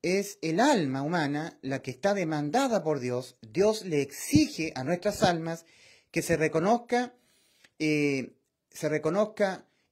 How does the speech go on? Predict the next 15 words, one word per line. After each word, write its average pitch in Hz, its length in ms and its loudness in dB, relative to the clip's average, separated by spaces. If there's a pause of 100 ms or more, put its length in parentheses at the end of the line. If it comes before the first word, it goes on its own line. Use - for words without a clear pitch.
incapacitada 233 1400 2
moralmente 165 1080 -2 (540)
para 139 260 -2
no 180 200 2
cometer 170 360 0
infracciones, 180 600 -2
para 147 240 -4
no 190 160 -2
pecar. 208 460 -4 (760)
Que 165 200 2
el 160 160 2
alma, 185 640 2
todo 254 200 6
el 302 160 -2
tiempo, 139 520 -2